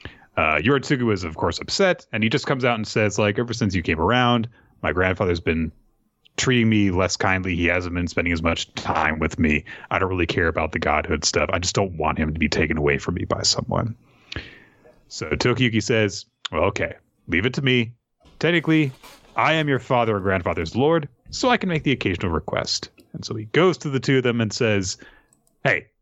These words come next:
um, I'm going to leave all of your duties, Yorishige, to Tokitsugu. You go spend time with your grandson for those three days. That's an order. Don't let him get lonely."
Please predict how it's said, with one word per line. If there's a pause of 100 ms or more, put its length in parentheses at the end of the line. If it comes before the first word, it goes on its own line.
(520)
um, (760)
I'm
going
to
leave
all
of
your
duties,
Yorishige, (100)
to
Tokitsugu. (580)
You
go
spend
time
with
your
grandson
for
those
three
days.
That's
an
order. (640)
Don't
let
him
get
lonely."